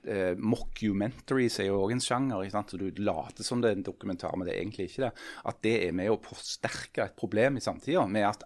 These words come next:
alt er mulig, ingenting er sikkert. Det finnes ikke noe som heter sannhet lenger. Eh, vi er jo på vei tilbake i en slags form som postmodernisme, sant? Altså at det,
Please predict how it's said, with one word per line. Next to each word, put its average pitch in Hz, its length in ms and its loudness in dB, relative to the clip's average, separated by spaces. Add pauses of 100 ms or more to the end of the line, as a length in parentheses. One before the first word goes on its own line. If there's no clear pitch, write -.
alt - 460 -4 (460)
er 104 280 2 (180)
mulig, 127 560 2
ingenting 110 560 -2
er 95 140 0
sikkert. - 580 -6 (380)
Det 110 100 -2
finnes 117 340 0
ikke 117 160 -4
noe 92 200 -2
som 101 100 -4
heter 82 180 -6
sannhet 131 540 0
lenger. 156 280 -8 (520)
Eh, 113 320 2
vi 104 340 -4
er 110 60 2
jo 127 80 2
på 131 140 -2
vei 110 140 4
tilbake 90 400 -2
i - 40 2
en 117 60 -2
slags 101 180 -4
form 90 180 -8
som 90 240 -8
postmodernisme, - 1120 -2
sant? - 240 -12
Altså 98 200 -2
at 90 100 -2
det, 90 220 4